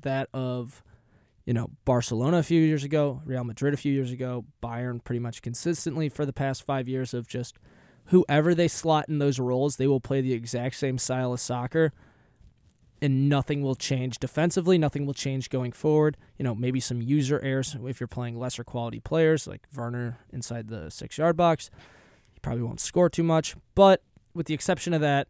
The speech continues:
you know, you look out wide if you're playing Pulisic, if you're playing Ziyech, whomever's out there up front, you've got plenty of options in the midfield. You know, you've got Kanté and Jorginho, Jorginho, who are pretty much the anchors of that midfield and two of the best midfielders in the world.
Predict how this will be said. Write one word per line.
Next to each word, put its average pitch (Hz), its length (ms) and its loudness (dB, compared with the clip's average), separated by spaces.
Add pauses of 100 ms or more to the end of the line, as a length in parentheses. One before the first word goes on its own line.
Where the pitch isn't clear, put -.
you - 80 -6
know, 120 160 -4
you 135 140 -4
look 139 160 -2
out 123 120 -2
wide 123 200 -2
if 123 140 -6
you're 123 80 -6
playing 117 240 -10
Pulisic, 131 640 -6
if 120 100 -14
you're 113 80 -16
playing 110 360 -10
Ziyech, 120 580 -6
whomever's 131 480 -4
out 113 220 -8
there 175 300 2
up 131 140 -6
front, 131 380 -8
you've 120 100 -10
got 117 220 -8 (680)
plenty 160 320 0
of 143 100 0
options 139 420 -2
in 135 100 -4
the 135 60 -4
midfield. 135 480 0
You 117 100 -4
know, 113 60 -6
you've 117 120 -8
got 117 160 -8
Kanté 135 440 -4
and 123 120 -4
Jorginho, 120 480 -6 (100)
Jorginho, 120 480 -4
who 123 80 -4
are 120 100 -4
pretty 160 280 2
much 139 240 -4
the 127 160 -6
anchors 123 340 -6
of 127 60 -4
that 120 100 -6
midfield 120 340 -8
and 123 100 -8
two 123 140 -4
of 127 60 -2
the 123 80 -6
best 120 240 -6
midfielders 117 460 -6
in 113 80 -6
the 117 60 -8
world. 139 340 0